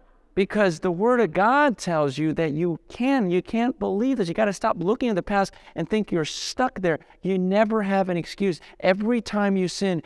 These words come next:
you have the ability to overcome it." The Bible promises that. So either I've gotta call God a liar or you. Or the person who says, "I'm stuck in the sin, I can't change, it's too bad, it's too awful." No, then you're calling my God a liar,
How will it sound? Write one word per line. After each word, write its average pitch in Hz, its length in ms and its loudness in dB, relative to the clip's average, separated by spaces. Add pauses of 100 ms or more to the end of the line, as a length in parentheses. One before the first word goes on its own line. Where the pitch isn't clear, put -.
(160)
you 185 220 0
have 180 260 0
the 170 100 4
ability 160 340 2
to 139 60 0
overcome 143 560 -4
it." - 260 -10 (1000)
The 156 80 -6
Bible 190 400 0
promises 196 540 -2
that. 131 180 2 (160)
So 160 180 -2
either 196 300 0
I've 214 220 0
gotta 185 180 0
call 165 360 -4
God 185 380 2
a - 120 0
liar 160 440 -2
or 165 120 -2
you. 254 420 -2 (1040)
Or 175 100 0
the 185 120 2
person 208 300 -2
who 190 60 0
says, 202 240 -2
"I'm 160 200 -4
stuck - 400 -4
in 196 60 0
the 190 80 0
sin, 202 260 -4
I - 160 -8
can't 185 340 -4
change, 190 340 -2
it's 139 140 -2
too 196 180 -2
bad, 180 300 2
it's 160 140 -6
too 175 200 -4
awful." 175 440 0 (240)
No, 214 220 0
then 175 120 0
you're 196 140 0
calling 202 280 -2
my 160 140 0
God 160 220 0
a 143 40 0
liar, 151 520 0